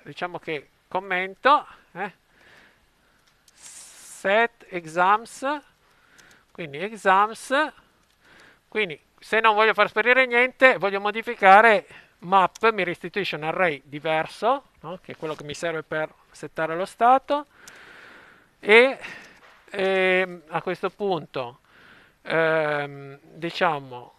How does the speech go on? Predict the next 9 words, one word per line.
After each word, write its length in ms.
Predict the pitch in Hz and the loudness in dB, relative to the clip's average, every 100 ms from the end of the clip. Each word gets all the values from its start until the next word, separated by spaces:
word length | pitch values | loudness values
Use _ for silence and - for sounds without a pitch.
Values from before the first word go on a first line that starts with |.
| _ - | _ -18
eh, 380 | 135 123 127 131 | -16 -14 -16 -18
se, 520 | - - 190 208 165 - _ _ | -20 -8 -2 0 -2 -6 _ _
eh, 500 | 151 139 131 123 120 113 _ _ _ _ _ _ _ | -10 -8 -8 -10 -14 -18 _ _ _ _ _ _ _
e, 420 | 180 208 233 233 - _ _ _ _ _ _ | -4 0 2 0 -8 _ _ _ _ _ _
e 260 | 175 220 - | -4 -4 -4
code 600 | - 180 139 117 110 - _ - | -2 -2 -2 -6 -14 -20 _ -16
uguale 380 | 156 165 185 | -10 -2 0
uguale 500 | 190 185 160 131 117 | 0 -2 -2 -2 -6
a 300 | 139 175 143 | 0 0 0